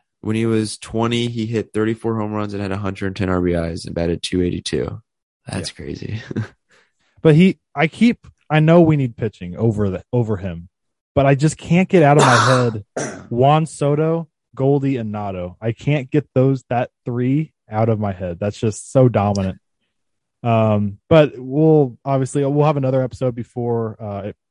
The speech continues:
Speaker 2: breaks all, all the news breaks on Monday or
Speaker 1: Also,
Speaker 2: Tuesday.
Speaker 1: Pablo Lopez, he's had,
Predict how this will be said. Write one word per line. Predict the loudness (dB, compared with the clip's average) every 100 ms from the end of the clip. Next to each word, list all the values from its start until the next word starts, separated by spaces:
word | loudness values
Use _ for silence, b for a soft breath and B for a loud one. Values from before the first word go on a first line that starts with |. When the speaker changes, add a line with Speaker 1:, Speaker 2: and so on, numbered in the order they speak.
| _
Speaker 2:
breaks | 2 2 0
all, | 0 0 0
all | -2 -2
the | -2
news | -2 -2
breaks | -2 -4 -4
on | -2
Monday | 2
or |
Speaker 1:
Also, | 2 4 4
Speaker 2:
Tuesday. | 2 0
Speaker 1:
Pablo | 0 4 4
Lopez, | 4 2 0 -2 -4 -8 -20 _
he's | -10 -6
had, | -2 0 -2